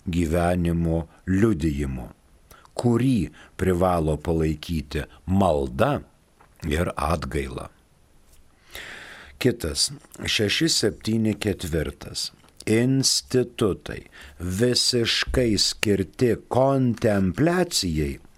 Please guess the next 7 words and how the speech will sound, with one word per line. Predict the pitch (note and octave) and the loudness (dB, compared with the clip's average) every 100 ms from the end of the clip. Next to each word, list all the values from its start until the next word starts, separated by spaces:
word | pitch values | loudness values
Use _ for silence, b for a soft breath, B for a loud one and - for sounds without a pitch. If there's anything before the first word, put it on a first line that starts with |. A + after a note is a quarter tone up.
| - - B B B | -20 -20 B B B
visuomet | - A2 - B2 D3 D#3 C3 | -4 -2 0 2 2 0 0
užima | B2+ A2 A#2+ B2 B2 | 2 2 4 2 0
išskirtinę | - D3+ D3 - - G#2+ F#2 - A#2 C#3+ D3 C#3+ | 0 0 0 0 2 2 0 0 0 2 2 0
vietą | F#2+ F#2+ A2 A2 B2 | 2 2 0 0 0
mistinėme | G#2+ F#2+ F#2+ - G2+ G2+ G2 F#2+ | 2 2 0 0 0 2 2 0
Kristaus | - F2+ - F2+ E2 - | 0 -2 0 0 -2 -2
kūne, | - F2+ F2+ G#2 | -2 0 2 0